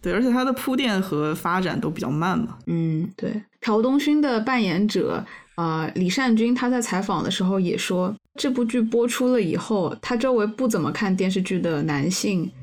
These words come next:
Speaker 2: 同学，还有同龄人们，还有大哥们，
Speaker 1: 嗯。
Speaker 2: 都比他想象中的更加有同感。
Speaker 1: 嗯。
Speaker 2: 然后他说是，这些人都是被治愈了嘛，他第一次收到了那么多男性的联络，
Speaker 1: 嗯。
Speaker 2: 他就觉得很欣慰，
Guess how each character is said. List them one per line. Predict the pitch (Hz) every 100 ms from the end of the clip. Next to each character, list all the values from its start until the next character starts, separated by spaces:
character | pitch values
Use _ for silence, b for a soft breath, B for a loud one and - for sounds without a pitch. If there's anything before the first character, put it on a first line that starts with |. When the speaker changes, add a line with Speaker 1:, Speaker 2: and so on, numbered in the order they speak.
| - -
Speaker 2:
同 | 175 185
学， | 190 180
还 | 185
有 | 185 165
同 | - 160 190
龄 | 226
人 | 175 143
们， | 156 - -
还 | - 220
有 |
大 | 196 196
哥 | 190 208
们， | 220 170 - -
Speaker 1:
嗯。 | 175 165
Speaker 2:
都 |
比 | 165 226
他 | 214
想 | 226 202 180
象 | 220 220
中 | 202 208 214
的 | 190 170 - _
更 | 294 240 190
加 | 175
有 | 190 165
同 | - 180 156
感。 | 175 - -
Speaker 1:
嗯。 | 175 180 175 160 160 175
Speaker 2:
然 | 180
后 | 202
他 | 226 247
说 | 254 262
是， | 262 - 254 226 226 B -
这 | 269
些 | 269
人 | 226 202
都 |
是 | 233
被 | 233 226
治 | - 277 196
愈 | 185 170
了 | 143
嘛， | 117 107 - -
他 | 214
第 | 208 220
一 | 233
次 | 226
收 | 214 214 202
到 | 202
了 | 202
那 | 233
么 | 220 170
多 | 175 175
男 | 139 170
性 | 190
的 | 185 165
联 | 165 139
络， | 170 185 175
Speaker 1:
嗯。 |
Speaker 2:
他 | - 190
就 |
觉 | 165 165
得 |
很 | 160 -
欣 | - - 180 185
慰， | 175